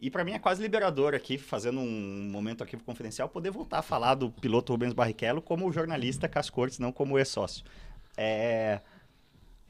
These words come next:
o, a relação deles não termina bem,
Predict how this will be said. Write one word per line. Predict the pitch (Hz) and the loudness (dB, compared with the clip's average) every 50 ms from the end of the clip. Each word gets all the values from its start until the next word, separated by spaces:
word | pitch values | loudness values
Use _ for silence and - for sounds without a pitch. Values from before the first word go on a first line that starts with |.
| - - - - | -18 -18 -10 0
o, | - 160 170 208 233 226 - - - - - - - - _ _ - _ _ _ _ _ _ - - | 2 4 6 6 4 2 0 -6 -16 -20 -20 -20 -20 -20 _ _ -20 _ _ _ _ _ _ -8 2
a | - 160 | 4 6
relação | 139 151 175 208 214 - - - 147 160 170 | 6 8 8 6 6 6 6 6 6 6 8
deles | 139 127 139 190 247 277 - | 10 10 10 8 8 2 -2
não | - 381 392 | -2 -2 0
termina | - 339 226 196 226 254 240 | 2 4 4 6 6 6 6
bem, | 147 123 101 92 | 4 4 2 2